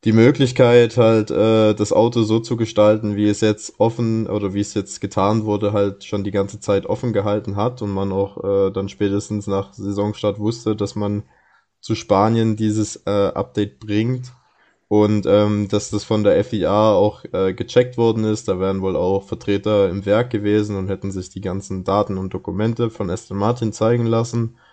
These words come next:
Und die hätten wohl bestätigt, dass da alles mit rechten Dingen zugegangen ist, dass da Aston Martin die Teile selber entwickelt hat,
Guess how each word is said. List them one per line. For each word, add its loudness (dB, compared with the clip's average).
Und 0
die 6
hätten 4
wohl 4
bestätigt, 0
dass 0
da 4
alles 0
mit -4
rechten -2
Dingen 2
zugegangen 0
ist, -2
dass -2
da 0
Aston 2
Martin 2
die 2
Teile 2
selber 4
entwickelt 0
hat, -2